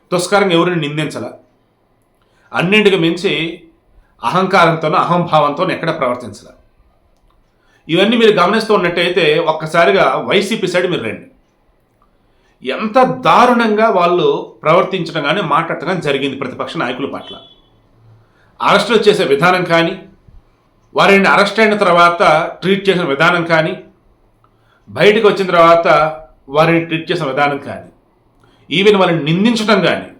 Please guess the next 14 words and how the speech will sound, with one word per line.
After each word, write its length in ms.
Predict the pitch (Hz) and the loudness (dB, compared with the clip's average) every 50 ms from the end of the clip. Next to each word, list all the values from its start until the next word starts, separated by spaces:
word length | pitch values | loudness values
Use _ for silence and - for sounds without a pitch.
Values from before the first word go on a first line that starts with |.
| _ _ _ _ _ _ _ _ _ - | _ _ _ _ _ _ _ _ _ -14
డాక్టర్లు 540 | 95 110 127 160 196 196 - 233 220 240 214 | -6 0 0 2 2 0 -2 -2 0 0 0
బాగలేదని 720 | - 165 156 156 185 214 208 226 226 226 214 220 208 196 | 2 4 4 4 4 4 4 4 4 4 4 4 4 4
చెప్పి 220 | 202 202 202 208 208 | 2 4 2 0 0
సర్టిఫికెట్ 520 | - 175 151 - - 202 214 202 202 185 | 0 -2 -6 -4 0 0 0 2 0 -2
ఇస్తారు, 340 | 165 - - 156 151 180 208 | -4 -4 -2 -2 0 0 -2
ట్రీట్మెంట్ 480 | 208 - 190 214 208 208 214 202 190 | -2 -2 -2 -2 -2 0 -2 -2 0
కూడా 140 | 185 190 - | 0 0 0
చేస్తారు, 420 | - 143 127 - - 110 - - - - _ _ _ _ - 92 | 0 -2 -4 -4 -6 -10 -12 -12 -14 -20 _ _ _ _ -10 -4
అయినా 360 | 104 139 185 202 226 240 233 | -2 0 0 2 2 2 2
సరే 480 | 226 226 226 254 277 294 - - - - - _ - 160 | 4 4 4 4 4 4 2 -2 -8 -16 -18 _ -4 0
అది 160 | 185 - 196 | 2 4 4
వచ్చేసి 220 | 185 196 220 160 | 4 2 -2 -4
డ్రామా 360 | 123 156 151 151 156 160 190 | 0 0 2 2 4 4 4
అంటారు. 360 | 202 156 117 - - - - | 2 2 0 -4 -10 -16 -20